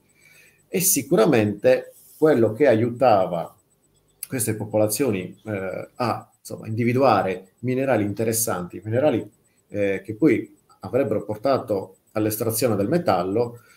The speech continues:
eh, quella che viene chiamata una ricerca visiva, cioè proprio guardare, come si dice un po' anche a occhiometro,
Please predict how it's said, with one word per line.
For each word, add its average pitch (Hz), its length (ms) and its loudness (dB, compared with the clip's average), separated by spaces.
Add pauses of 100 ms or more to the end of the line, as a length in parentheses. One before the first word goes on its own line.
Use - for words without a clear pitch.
(200)
eh, 117 320 4
quella 117 220 4
che 131 100 -4
viene 131 180 0
chiamata 120 380 0
una 110 120 2
ricerca 113 480 -2
visiva, 104 500 -4
cioè 113 260 -2 (180)
proprio 131 380 0
guardare, 117 480 0
come 113 140 -4
si 113 220 -6
dice 110 160 -6
un 101 60 -6
po' 127 100 -2
anche 110 240 0
a 113 80 2
occhiometro, 110 920 -2